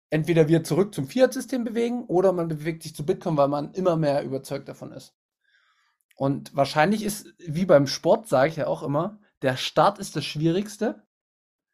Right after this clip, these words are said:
Aber wie gesagt, nur zu lesen über Sport,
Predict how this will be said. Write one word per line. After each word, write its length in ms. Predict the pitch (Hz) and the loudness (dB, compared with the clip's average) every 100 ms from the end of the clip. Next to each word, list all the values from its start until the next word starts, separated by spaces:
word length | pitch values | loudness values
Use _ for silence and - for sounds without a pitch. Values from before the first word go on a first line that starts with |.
| _ _ _ _ - | _ _ _ _ -6
Aber 260 | 139 139 | -2 -2
wie 80 | - | 0
gesagt, 360 | 180 190 160 - - | 4 4 4 -4 0
nur 300 | 175 226 - | 6 6 6
zu 160 | 185 | 4
lesen 340 | 175 240 254 185 | 4 4 4 2
über 240 | 165 151 | 2 0
Sport, 500 | - - 151 214 - | 0 -2 -2 -2 -10